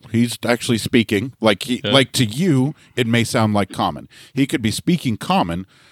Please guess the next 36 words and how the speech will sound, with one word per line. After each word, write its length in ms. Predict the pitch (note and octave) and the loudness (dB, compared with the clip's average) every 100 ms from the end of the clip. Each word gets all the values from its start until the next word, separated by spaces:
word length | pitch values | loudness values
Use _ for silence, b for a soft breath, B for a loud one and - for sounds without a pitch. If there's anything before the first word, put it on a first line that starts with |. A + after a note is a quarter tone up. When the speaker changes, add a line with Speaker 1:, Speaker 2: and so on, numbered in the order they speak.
| b | b
Speaker 1:
but 220 | - A2 - | -2 0 0
to 220 | C3 A2+ | 0 2
the 120 | G#2+ | 4
other 140 | A#2 | 2
creature 360 | A2 C3 A#2 A2+ | 2 0 0 0
he's 120 | G#2+ | -4
communicating 640 | - G#2+ A#2+ G2 F#2+ F2 E2+ | -2 0 0 0 -2 -2 -2
with, 160 | F2 | -4
they 160 | G#2 G#2+ | 0 -2
hear 300 | - B2 G2+ | 0 0 2
it 100 | G2 | 0
in 180 | G2 G2 | -2 0
their 120 | F#2 | 0
native 300 | F2+ E2+ D2+ | 0 -4 -6
tongue. 260 | - C#2+ C2 _ _ - | -10 -12 -14 _ _ -2
Speaker 2:
Oh. 920 | A2 G#2 D#3 D4 C4 A#2 G#2 G2+ F2+ | 2 4 4 4 2 0 2 2 4
Speaker 1:
So 200 | F2+ A#2 | 4 4
it's, 200 | A2 - | 2 0
it's 160 | A#2+ - | -6 0
so 180 | C3 A#2+ | 2 4
like 240 | A2 - | 2 0
if 120 | A#2 | -4
he 120 | D#3+ | -4
says 340 | F#3 - G3 D#3+ | -4 0 0 0
something 460 | - G2+ F2+ G#2+ | 2 0 2 0
and 60 | G#2+ | 0
it's 100 | F#2+ | 0
a 40 | |
language 440 | G2 A2+ C#3 B2 G#2 | 0 2 2 2 0
you 80 | A2 | -2
speak, 400 | - D#3 A2 - | 0 0 2 2
you'll 160 | A#2 | 2
understand 380 | F#3+ C3+ E3 G3 | 2 0 0 2
what 100 | A2 | 2
he's 100 | F2 | -2
saying. 360 | - C3+ D2 | 0 0 0